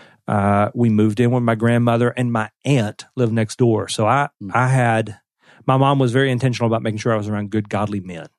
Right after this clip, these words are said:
Speaker 2: Yeah.
Speaker 1: That was important to her.
Speaker 2: Yeah. That, that's, that's, I wanna ask a question because the chaos that you just described,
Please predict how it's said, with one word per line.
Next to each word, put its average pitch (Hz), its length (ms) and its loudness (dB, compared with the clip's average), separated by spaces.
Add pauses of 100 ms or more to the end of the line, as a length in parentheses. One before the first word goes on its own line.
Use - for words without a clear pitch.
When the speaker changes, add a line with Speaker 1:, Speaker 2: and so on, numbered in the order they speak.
Speaker 2:
Yeah. 92 240 -12 (140)
Speaker 1:
That 113 160 2
was 110 120 0
important 104 580 -2
to - 100 -8
her. - 260 -12 (280)
Speaker 2:
Yeah. 95 320 -10
That, 139 240 -2
that's, 170 220 -6 (200)
that's, - 440 -8
I - 80 -14 (760)
wanna 220 160 -2
ask 127 180 -4
a 107 40 -6
question 104 480 -2
because 92 400 -6 (540)
the 110 140 -2
chaos 107 680 -2
that - 100 -10
you 95 100 -2
just 90 200 -8
described, 78 640 -6